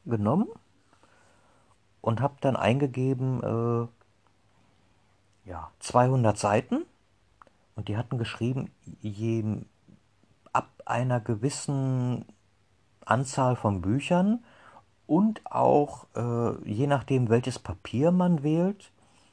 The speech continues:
kann man, äh, können die dann eben, äh, entscheiden, also selbst entscheiden,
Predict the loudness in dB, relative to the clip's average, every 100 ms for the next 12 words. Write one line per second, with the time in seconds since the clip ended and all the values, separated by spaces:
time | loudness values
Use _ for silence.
0 | _ -2 0 2 0 0 -2 -2 -6 _
1 | -8 -2 0 0 0 0 0 0 -2 -6
2 | -8 -6 -4 -4 -2 -2 -2 -6 -8 -10
3 | -10 -2 -2 -2 -8 -10 -6 -6 -6